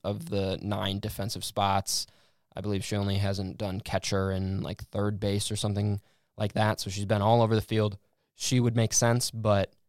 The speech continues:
she's more of a quick, toolsy outfielder than she is a first baseman. So it'll be interesting to see where they are with that. And the big one that everyone wants to know is just,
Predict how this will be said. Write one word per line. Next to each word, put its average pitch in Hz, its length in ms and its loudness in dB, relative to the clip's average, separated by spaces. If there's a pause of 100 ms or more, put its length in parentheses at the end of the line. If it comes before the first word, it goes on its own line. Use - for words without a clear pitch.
(960)
she's 107 360 0
more 113 320 4
of 104 120 2
a 101 380 -2 (420)
quick, - 320 2
toolsy 107 460 0
outfielder 110 680 4
than 104 180 4
she 107 160 -2
is 107 100 -2
a 101 40 -4
first 104 280 -4
baseman. 127 520 4
So 113 200 2
it'll 104 120 2
be 104 100 0
interesting 117 320 -2
to 107 60 -2
see - 140 -2
where 104 280 2 (680)
they 110 160 4
are 101 180 6
with 98 160 -2
that. 107 360 4
And 104 420 0
the 110 100 -8
big 156 200 2
one 113 240 8
that 107 120 4
everyone 104 260 4
wants 104 180 0
to - 80 -2
know 101 200 4
is 95 140 0
just, 107 240 -2